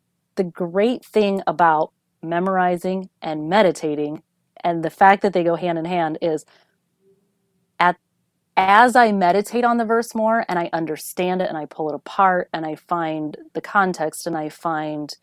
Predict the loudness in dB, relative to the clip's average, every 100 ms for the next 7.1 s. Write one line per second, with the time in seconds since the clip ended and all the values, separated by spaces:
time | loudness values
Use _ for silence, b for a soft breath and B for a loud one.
0 | _ _ _ _ -14 -12 -12 -2 2 2
1 | 2 0 -2 -10 _ _ _ _ -4 4
2 | 6 6 8 6 6 0 -2 -4 0 0
3 | -2 2 6 6 4 -2 -10 _ _ -12
4 | -4 -2 0 0 0 0 -2 0 2 2
5 | 0 -6 -8 -10 -14 -16 _ _ _ _
6 | -8 -4 -2 -2 -4 -6 -16 _ -4 -2
7 | -2